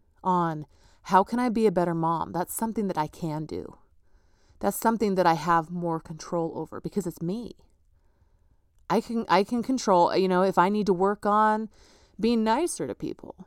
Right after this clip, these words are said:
if I need to work on being a better housewife, if I need to work on communicating better, spending more quality time, getting off my phone. I mean, there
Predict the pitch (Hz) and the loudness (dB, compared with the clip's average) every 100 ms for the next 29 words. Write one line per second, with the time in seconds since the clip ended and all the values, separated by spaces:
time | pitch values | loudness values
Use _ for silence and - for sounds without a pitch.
0 | _ 175 208 240 233 214 233 226 226 226 | _ 0 2 2 0 4 4 4 0 0
1 | 180 185 202 214 196 202 220 165 208 277 | -2 -2 -2 0 2 2 2 0 -2 -2
2 | 185 104 - - 175 214 269 220 190 214 | -4 -4 -4 -8 -6 -2 0 0 0 -2
3 | 214 190 180 - - - 240 220 254 294 | 0 0 0 -6 -18 -4 0 2 0 -2
4 | - 185 165 160 156 - - 202 247 240 | 0 0 0 -2 -4 -6 -4 -2 0 0
5 | 226 240 - 226 233 220 247 202 175 220 | 0 -2 2 4 4 2 0 2 2 2
6 | 226 233 - 233 226 262 277 175 180 190 | 2 0 0 -2 0 0 2 0 -2 0
7 | 190 208 233 | 2 2 2